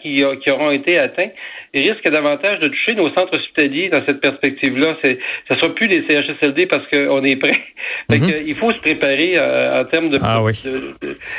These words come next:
Speaker 1: en, en termes d'intervention, de s'assurer également que, qu'on, qu'on soit prêt dans nos établissements de santé, dans nos centres hospitaliers. C'est, c'est ce qui me, me préoccupe actuellement. On est en train de mettre en place des équipes tactiques d'intervention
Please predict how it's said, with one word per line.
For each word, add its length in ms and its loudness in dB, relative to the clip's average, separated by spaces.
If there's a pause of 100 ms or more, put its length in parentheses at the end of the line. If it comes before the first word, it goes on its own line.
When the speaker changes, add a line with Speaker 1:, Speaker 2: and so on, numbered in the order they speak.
(100)
Speaker 1:
en, 240 2
en 40 0
termes 200 2
d'intervention, 680 2
de 100 -2
s'assurer 440 2
également 400 0
que, 200 0 (280)
qu'on, 120 0
qu'on 200 2
soit 240 0
prêt 220 2
dans 180 2
nos 180 0
établissements 480 0
de 60 -4 (100)
santé, 260 0
dans 140 2
nos 160 4 (100)
centres 300 2
hospitaliers. 640 0 (340)
C'est, 220 4
c'est 120 2
ce 40 -6
qui 120 0
me, 320 4 (160)
me 120 4
préoccupe 400 0
actuellement. 480 2
On 80 -2
est 40 2
en 40 -2
train 140 2
de 40 4
mettre 140 2
en 120 2
place 200 0
des 160 -2
équipes 280 -2
tactiques 340 0
d'intervention 720 0